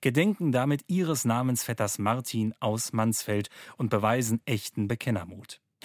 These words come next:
Von wegen, hier stehen wir und können nicht anders, auch bei Regen. Nein, hier kam auch keiner vom Regen in die Traufe. Es geriet was in Bewegung. Gut so. Nur böse Zungen behaupten, dass es doch bezeichnend sei, wenn sich gläubige Christen in den Schutzraum der kirchlichen Institution flüchten,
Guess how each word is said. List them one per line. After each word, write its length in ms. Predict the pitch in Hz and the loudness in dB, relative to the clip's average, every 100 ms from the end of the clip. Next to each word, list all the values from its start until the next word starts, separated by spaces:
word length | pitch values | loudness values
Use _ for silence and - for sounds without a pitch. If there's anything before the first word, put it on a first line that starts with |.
| - - - | -16 -14 0
Von 200 | 123 117 | 2 4
wegen, 300 | 165 113 95 | 4 2 0
hier 280 | 104 107 | 0 0
stehen 460 | 92 - 135 120 104 | 0 0 2 2 2
wir 200 | 107 107 | 0 -2
und 220 | 101 92 | -4 -4
können 260 | - 170 110 | 0 2 2
nicht 180 | 101 - | 0 0
anders, 380 | 117 104 95 | 0 2 0
auch 160 | - 98 | -4 -6
bei 140 | 95 | -6
Regen. 400 | 95 139 101 - _ _ | -2 -2 -4 -10 _ _
Nein, 400 | 104 95 82 - _ - - - | -4 -2 -4 -8 _ -16 -16 -4
hier 340 | 143 160 143 | 2 4 4
kam 320 | - 131 123 | 2 2 2
auch 220 | 120 110 - | 2 0 0
keiner 420 | 123 127 123 110 | 0 2 2 0
vom 240 | - 101 | 0 -2
Regen 320 | 95 117 113 | 0 0 0
in 140 | 120 98 | -2 -4
die 100 | 92 | -6
Traufe. 480 | - 151 107 98 - _ | -2 -2 -2 -8 -18 _
Es 160 | - 120 | -4 0
geriet 280 | 123 120 120 | 2 2 2
was 140 | 110 | 2
in 120 | 107 | 2
Bewegung. 500 | 104 127 160 92 104 - _ _ | 2 2 0 -4 -12 -18 _ _
Gut 200 | - 180 | 0 0
so. 220 | - - - _ - - - | 0 -6 -8 _ -16 -14 -2
Nur 240 | 131 139 110 | 4 4 4
böse 400 | 135 208 123 104 | 4 2 2 -2
Zungen 340 | - 135 117 | 0 2 2
behaupten, 420 | 101 123 139 120 | 4 2 0 0
dass 160 | 104 95 | 0 0
es 140 | 98 | -4
doch 180 | - 98 | -4 -6
bezeichnend 680 | - - 117 135 131 92 92 | -6 -6 -2 -2 -2 -6 -2
sei, 280 | 101 104 98 | 0 0 -2
wenn 140 | 92 | -4
sich 200 | 90 87 | -6 -10
gläubige 500 | 95 92 110 101 90 | -6 -2 -2 -2 -6
Christen 500 | - 110 117 - 104 | -6 -4 -2 -2 -4
in 100 | 92 | -4
den 140 | 90 | -6
Schutzraum 760 | 87 - - - - 95 98 101 | -6 -4 -2 -2 -4 -2 0 0
der 120 | 92 | -2
kirchlichen 640 | 87 - 131 123 110 - 113 | -6 -4 -4 -4 -8 -8 -8
Institution 760 | 107 - - 98 - 151 165 | -8 -8 -10 -10 -4 0 0
flüchten, 440 | - 117 110 - | 0 -2 -2 0